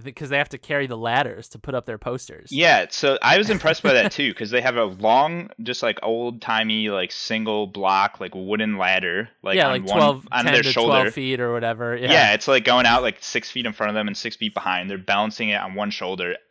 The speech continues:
Speaker 2: and they
Speaker 1: Yeah.
Speaker 2: have a bucket, uh, just, I, I'm talking, like, a fish pail, like, a
Speaker 1: Of,
Speaker 2: giant
Speaker 1: like,
Speaker 2: bucket
Speaker 1: glue.
Speaker 2: of glue,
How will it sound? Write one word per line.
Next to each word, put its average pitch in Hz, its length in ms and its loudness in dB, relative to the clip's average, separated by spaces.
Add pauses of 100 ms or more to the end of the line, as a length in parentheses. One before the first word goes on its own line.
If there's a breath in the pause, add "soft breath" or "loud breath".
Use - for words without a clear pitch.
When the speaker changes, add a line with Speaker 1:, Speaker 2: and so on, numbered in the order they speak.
Speaker 2:
and 180 240 0
they 190 40 4
Speaker 1:
Yeah. 180 40 2
Speaker 2:
have 190 120 2
a 123 60 4
bucket, 120 600 0 (100)
uh, 104 80 -2
just, - 180 -10 (260 loud breath)
I, - 220 0
I'm 147 80 0
talking, 233 240 0
like, 139 140 2
a 107 100 6
fish - 460 -2
pail, 92 500 -2 (140)
like, 92 320 -6
a - 20 -10
Speaker 1:
Of, 107 60 -10
Speaker 2:
giant 139 500 0
Speaker 1:
like, - 160 -20
Speaker 2:
bucket 127 380 4
Speaker 1:
glue. 113 80 -4
Speaker 2:
of 101 200 -8
glue, 110 580 -2